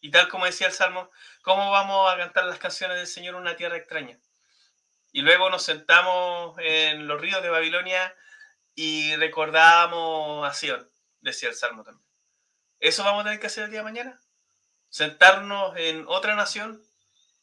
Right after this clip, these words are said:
al costado del río, a llorar recordando lo que era Chile? ¿Todo porque quisimos jugar a la revolución? No, no, nunca, nunca,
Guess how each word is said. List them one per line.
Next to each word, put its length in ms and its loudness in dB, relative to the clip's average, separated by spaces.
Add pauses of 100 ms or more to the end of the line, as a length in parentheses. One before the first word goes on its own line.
(300)
al 240 6
costado 440 2
del 140 -4
río, 300 -4
a 220 6
llorar 440 4
recordando 520 -4
lo 100 -8
que 120 -8
era 160 -4
Chile? 340 -14 (720)
¿Todo 240 6
porque 240 -6
quisimos 400 -8
jugar 280 -4
a 80 -4
la 100 -2
revolución? 600 -12 (720)
No, 320 -8 (680)
no, 200 -12 (520)
nunca, 520 -6 (400)
nunca, 540 -12